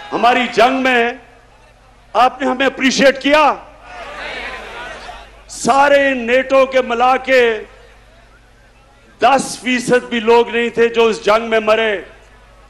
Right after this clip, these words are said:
हमारे मुकाबले में जो अस्सी हजार पाकिस्तानियों की कुर्बानी दी गई।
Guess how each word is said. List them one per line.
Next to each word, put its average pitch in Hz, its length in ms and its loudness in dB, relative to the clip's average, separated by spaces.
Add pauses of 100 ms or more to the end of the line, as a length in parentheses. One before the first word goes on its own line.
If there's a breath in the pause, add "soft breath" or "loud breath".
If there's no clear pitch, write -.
(1700)
हमारे 240 360 2
मुकाबले 233 540 0
में 226 180 -2
जो 220 140 -2
अस्सी 247 440 -4
हजार 233 440 2
पाकिस्तानियों 214 600 -4
की 190 100 -10
कुर्बानी 202 480 -4
दी 196 140 -8
गई। 175 220 -4